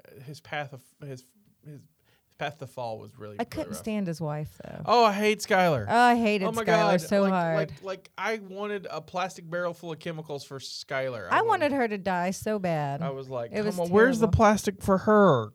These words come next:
Speaker 1: And s-
Speaker 2: Yeah.
Speaker 1: but she lives through the seasons of the series, which
Speaker 2: Series, yeah. Skylar was horrible.
Speaker 1: So Better Call Saul is a prequel.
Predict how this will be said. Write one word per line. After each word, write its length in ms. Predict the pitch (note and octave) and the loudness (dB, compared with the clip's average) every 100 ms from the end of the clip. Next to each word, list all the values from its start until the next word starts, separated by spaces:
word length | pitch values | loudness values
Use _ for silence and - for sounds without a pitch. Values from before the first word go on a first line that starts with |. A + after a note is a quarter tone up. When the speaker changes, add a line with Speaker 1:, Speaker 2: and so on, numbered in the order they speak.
| - | -10
Speaker 1:
And 140 | C3+ | -10
s- 220 | A#2+ - G#3 | -10 -12 -18
Speaker 2:
Yeah. 60 | G3 _ _ _ _ | -20 _ _ _ _
Speaker 1:
but 180 | C#3 D3+ | 0 0
she 160 | D3+ F#3 | -2 -2
lives 300 | F#3 G3 G3 | 0 0 -2
through 80 | G#3 | -6
the 100 | G#3 | -6
seasons 880 | - A#3 A#3 G3 G3+ G3+ G#3 F#3+ G3 | -6 -6 -4 -4 -4 -4 -6 -8 -8
of 180 | E3+ | -8
the 60 | D3+ | -8
series, 540 | D#3 G#3 F#3+ E3+ E3+ - | -12 -12 -10 -10 -8 -6
which 140 | F#3+ | -6
Speaker 2:
Series, 380 | F3+ F3 F3+ F3 | -4 -6 -10 -12
yeah. 320 | - F#3+ F3 F3 | -8 -4 -4 -6
Skylar 640 | - G#3+ A3+ B3 B3+ B3+ G#3+ | -6 -4 -4 -4 -6 -8 -12
was 140 | F#3 - | -16 -16
horrible. 720 | - B3 A3 F3+ D3+ C#3+ D3+ - | -10 -4 -2 -4 -8 -12 -14 -12
Speaker 1:
So 240 | D3+ D3 | -4 -4
Better 260 | D3 E3+ G#3 | -2 -2 -2
Call 200 | G3 F#3+ | -2 -4
Saul 360 | - D#3 D3+ | -2 -2 -2
is 220 | - C3+ B2 | -4 -8 -8
a 60 | |
prequel. 440 | - G3 F#3 A2 | -6 -6 -4 -6